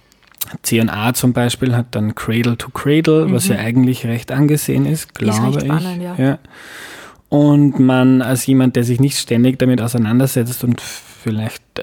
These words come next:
Speaker 1: nur einmal im Jahr Kleidung kaufen geht, dann ist schnell sehr unübersichtlich, ob das jetzt, das Zertifikat mich jetzt nur täuschen soll oder nicht. Und da ist die
Speaker 2: Ja.
Speaker 1: App ganz nützlich.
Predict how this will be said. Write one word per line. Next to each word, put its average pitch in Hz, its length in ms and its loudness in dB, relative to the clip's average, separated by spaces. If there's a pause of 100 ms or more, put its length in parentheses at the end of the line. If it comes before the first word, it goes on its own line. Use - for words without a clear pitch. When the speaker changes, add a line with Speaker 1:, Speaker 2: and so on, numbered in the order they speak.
(120)
Speaker 1:
nur 120 200 2
einmal 117 300 2
im 117 120 2
Jahr 104 260 -4
Kleidung 127 360 0
kaufen 117 420 -2
geht, - 260 -6
dann 117 140 2
ist - 80 -2
schnell 110 240 -2
sehr 117 240 -4
unübersichtlich, 123 920 0
ob 143 200 -6
das 120 220 -2
jetzt, - 480 -4
das 117 120 -2
Zertifikat 120 760 -2
mich - 120 -6
jetzt 120 200 -2
nur 120 80 2
täuschen 117 420 0
soll 113 240 0
oder 113 160 0
nicht. 143 260 0
Und 120 180 0
da 120 40 2
ist 120 160 -2
die 113 60 0
Speaker 2:
Ja. - 80 0
Speaker 1:
App - 260 -6 (960)
ganz 123 300 2
nützlich. 120 600 0